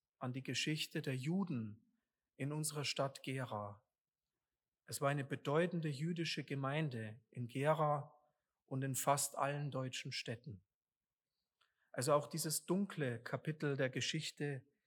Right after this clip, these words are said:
gehört zur Heilsgeschichte Gottes und zur Geschichte unseres Volkes. Gott schreibt Geschichte. Und nicht nur mit uns Deutschen, sondern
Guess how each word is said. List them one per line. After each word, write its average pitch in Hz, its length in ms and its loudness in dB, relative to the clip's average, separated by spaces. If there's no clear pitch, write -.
gehört 143 680 0
zur 123 280 0
Heilsgeschichte 151 1000 0
Gottes 156 580 2
und 131 160 -6
zur - 160 -2
Geschichte 139 540 -2
unseres 147 320 -4
Volkes. - 720 -8
Gott - 340 -2
schreibt 123 480 -4
Geschichte. - 560 -8
Und 143 120 2
nicht 170 160 4
nur 196 140 6
mit 170 160 4
uns 156 260 2
Deutschen, 190 480 4
sondern 175 500 6